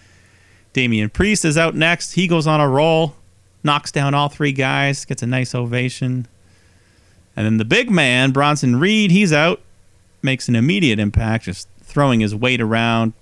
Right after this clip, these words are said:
picks up two guys at once, big double fallaway slam. And then finally, Montez Ford, the last one released,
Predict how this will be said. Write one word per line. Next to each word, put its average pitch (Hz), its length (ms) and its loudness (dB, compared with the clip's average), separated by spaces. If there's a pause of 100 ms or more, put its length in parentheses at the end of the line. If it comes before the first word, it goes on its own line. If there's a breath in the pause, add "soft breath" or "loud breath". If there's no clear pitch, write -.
(200)
picks - 260 -6
up 101 160 -4
two 135 160 -2
guys 113 340 -2
at - 120 -8
once, 120 460 -4
big 113 260 -4
double 107 240 -4
fallaway 104 420 -4
slam. 92 520 -6 (1200 soft breath)
And 95 100 -2
then 92 160 -2
finally, 101 480 -2
Montez 147 640 0
Ford, 107 360 -2
the 104 80 -6
last 120 300 -4
one 101 160 -4
released, 92 640 -8